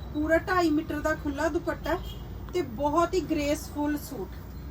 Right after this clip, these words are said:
ਫੋਰਟੀ ਫਾਈਵ ਹੰਡਰਡ ਪ੍ਰਾਈਸ ਹੈ ਜੀ, ਪੰਤਾਲੀ ਸੌ ਪ੍ਰਾਈਸ ਦੇ ਨਾਲ ਆਪਣਾ ਟਿਸਟਾ ਬ੍ਰਾਂਡ ਦਾ ਪਹਿਲਾ ਸੂਟ ਇਹ ਅੱਜ ਦਾ। ਦੇਖੋ, ਬਹੁਤ ਹੀ ਗ੍ਰੇਸਫੁਲ ਸੂਟ। ਜਿਨ੍ਹਾਂ ਨੇ ਇੱਕ ਵਾਰੀ ਟਿਸਟਾ ਬ੍ਰਾਂਡ ਦਾ ਸੂਟ ਪਾ ਲਿਆ,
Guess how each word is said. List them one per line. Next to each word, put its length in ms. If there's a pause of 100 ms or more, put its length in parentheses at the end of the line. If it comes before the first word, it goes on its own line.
(440)
ਫੋਰਟੀ 340
ਫਾਈਵ 460
ਹੰਡਰਡ 280
ਪ੍ਰਾਈਸ 380
ਹੈ 80
ਜੀ, 100
ਪੰਤਾਲੀ 600
ਸੌ 180
ਪ੍ਰਾਈਸ 300
ਦੇ 200
ਨਾਲ 280
ਆਪਣਾ 320
ਟਿਸਟਾ 460
ਬ੍ਰਾਂਡ 340
ਦਾ 120
ਪਹਿਲਾ 460
ਸੂਟ 300
ਇਹ 240
ਅੱਜ 140
ਦਾ। 120 (840)
ਦੇਖੋ, 180 (160)
ਬਹੁਤ 320
ਹੀ 60
ਗ੍ਰੇਸਫੁਲ 580
ਸੂਟ। 240 (1000)
ਜਿਨ੍ਹਾਂ 280
ਨੇ 80
ਇੱਕ 160
ਵਾਰੀ 220
ਟਿਸਟਾ 420
ਬ੍ਰਾਂਡ 260
ਦਾ 140
ਸੂਟ 340
ਪਾ 220
ਲਿਆ, 220